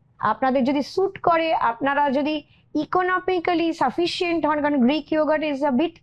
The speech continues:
costly, তো সেই জন্য আপনারা বারে বারে কিনেই খেতে পারেন। রেগুলার যে কোনো স্যালাড, চিকেন স্যালাডে দিয়ে খেতে পারেন, বা হোমলি যে কোনো মাশরুম স্যালাড বা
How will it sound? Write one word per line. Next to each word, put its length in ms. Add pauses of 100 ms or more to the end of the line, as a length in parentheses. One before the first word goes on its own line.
costly, 480 (380)
তো 60
সেই 180
জন্য 260 (300)
আপনারা 580 (100)
বারে 260
বারে 240
কিনেই 320
খেতে 220
পারেন। 300 (400)
রেগুলার 440 (180)
যে 200
কোনো 200
স্যালাড, 720
চিকেন 360
স্যালাডে 540
দিয়ে 240
খেতে 200
পারেন, 380 (480)
বা 300
হোমলি 420
যে 120
কোনো 200
মাশরুম 460
স্যালাড 500
বা 300